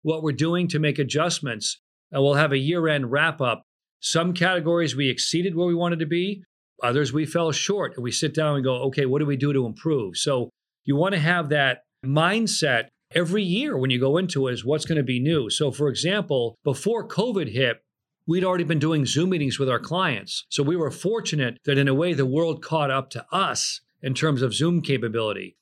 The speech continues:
and some other features as well. So if you're always pushing the envelope trying to get better,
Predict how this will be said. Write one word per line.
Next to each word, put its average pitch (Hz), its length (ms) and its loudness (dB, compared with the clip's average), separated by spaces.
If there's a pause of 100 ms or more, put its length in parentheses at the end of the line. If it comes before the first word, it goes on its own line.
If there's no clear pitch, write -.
(120)
and 139 200 2
some 151 180 0
other 151 240 2
features 139 460 -2
as 107 160 -6
well. 117 300 0
So 131 400 -2
if 135 140 -2
you're 151 200 -2
always 190 360 0
pushing 185 400 -2
the 143 120 -2
envelope 151 420 0
trying 156 220 -2
to 135 40 -2
get 123 240 -4
better, 147 460 0